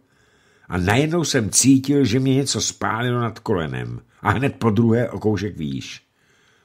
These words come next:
Odběhal jsem se, zraněný, na ubikace, vyprávěl později svobodník Oldřich Petr. Z druhé strany města zabouřily další ostré exploze.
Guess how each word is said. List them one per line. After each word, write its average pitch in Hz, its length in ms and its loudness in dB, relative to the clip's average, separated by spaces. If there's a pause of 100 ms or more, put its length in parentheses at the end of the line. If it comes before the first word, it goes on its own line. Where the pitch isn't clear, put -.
Odběhal 104 520 -2
jsem 117 240 -4
se, 117 280 -2 (100)
zraněný, 95 520 0
na 92 160 -6
ubikace, 69 540 -10 (200)
vyprávěl 82 520 -2
později 78 520 -4
svobodník 73 680 -6
Oldřich 69 420 -8
Petr. - 180 -10 (200)
Z - 60 -6
druhé 143 260 8
strany 160 260 2
města 127 360 2
zabouřily 117 640 4
další 101 600 -2
ostré 98 520 -6
exploze. 62 680 -12